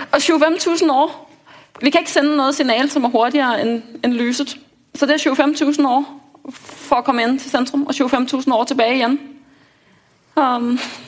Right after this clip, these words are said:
<laughs> jeg synes ikke, det er så mærkeligt, at vi ikke har, at vi ikke har blitt kontaktet endnu.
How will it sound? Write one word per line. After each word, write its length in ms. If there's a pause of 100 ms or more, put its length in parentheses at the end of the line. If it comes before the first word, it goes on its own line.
(120)
<laughs> 440
jeg 100
synes 140
ikke, 140
det 100
er 40
så 100
mærkeligt, 320
at 60
vi 60
ikke 120
har, 580
at 60
vi 60
ikke 120
har 40
blitt 160
kontaktet 460
endnu. 180